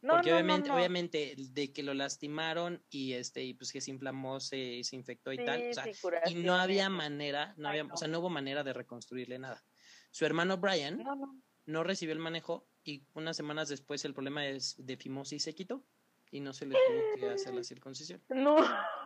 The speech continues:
Speaker 2: Así, desde
Speaker 1: No
Speaker 2: ahí.
Speaker 1: manches.
Speaker 2: Y algo que es muy importante para esto es que estos gemelos son gemelos idénticos, o sea, son gemelos de verdad, son gemelos que originalmente eran un
Speaker 1: Ok.
Speaker 2: ovocito, que se empezó a separar tanto las células que se separaron en dos individuos, o sea, no eran cuates,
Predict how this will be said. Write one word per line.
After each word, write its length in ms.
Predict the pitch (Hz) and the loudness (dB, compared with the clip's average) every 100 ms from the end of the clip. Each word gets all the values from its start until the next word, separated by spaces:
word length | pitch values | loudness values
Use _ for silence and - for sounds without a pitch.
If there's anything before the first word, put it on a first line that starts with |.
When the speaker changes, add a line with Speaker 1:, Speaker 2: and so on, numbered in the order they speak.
| - - _ _ _ _ _ _ _ _ _ | -12 -18 _ _ _ _ _ _ _ _ _
Speaker 2:
Así, 220 | - - | -16 -16
desde 120 | - 214 | -6 4
Speaker 1:
No 200 | 240 254 | 6 4
Speaker 2:
ahí. 80 | 214 | 0
Speaker 1:
manches. 680 | 220 240 262 _ 202 165 | -2 -2 -2 _ 0 0
Speaker 2:
Y 100 | 170 | 2
algo 240 | 190 214 233 | 4 4 2
que 100 | 226 | 2
es 60 | |
muy 160 | 208 208 | 2 2
importante 440 | 214 175 160 165 | 2 0 -2 -2
para 180 | 170 147 | -2 -2
esto 200 | 143 - 165 156 | -2 -2 -4 -4
es 200 | 156 139 | -6 -6
que 200 | - 156 - | -4 -6 -2
estos 260 | 165 190 - | -4 -4 -2
gemelos 360 | 156 143 139 | -2 0 -2
son 140 | - 143 | -4 -8
gemelos 420 | 143 135 131 131 | -6 -6 -6 -4
idénticos, 400 | 143 147 135 120 | -4 -4 -8 -10
o 20 | |
sea, 80 | 117 | -6
son 140 | 139 | -4
gemelos 340 | 135 151 143 135 | -2 -2 -2 0
de 80 | |
verdad, 320 | 131 135 135 - _ | 0 0 -2 -4 _
son 160 | 127 131 | -12 -6
gemelos 320 | 135 131 131 | -4 -4 -6
que 280 | 110 110 - _ _ - | -8 -8 -12 _ _ -8
originalmente 680 | 127 123 147 160 175 170 170 | -6 -6 -2 0 2 2 0
eran 220 | 160 156 | 0 0
un 60 | 156 | 0
Speaker 1:
Ok. 60 | |
Speaker 2:
ovocito, 580 | 190 208 196 165 156 254 _ _ _ _ | 2 2 -2 0 -2 -2 _ _ _ _
que 100 | 123 | -6
se 140 | 123 | -4
empezó 320 | 117 113 117 | -6 -6 -6
a 40 | 135 | -4
separar 380 | 160 143 139 139 | -2 -2 -4 -2
tanto 220 | 143 147 | -4 -2
las 120 | 147 | -2
células 220 | 139 143 | -2 -4
que 100 | - | -4
se 120 | 120 | -6
separaron 280 | 123 120 123 | -6 -6 -4
en 120 | 120 | -6
dos 160 | 113 - | -8 -8
individuos, 340 | 123 143 151 | -6 -4 -4
o 40 | 117 | -4
sea, 80 | 123 | -4
no 140 | 139 | -2
eran 220 | 143 143 | -2 -2
cuates, 640 | 139 156 - 127 - - | 0 -2 0 -6 -6 -8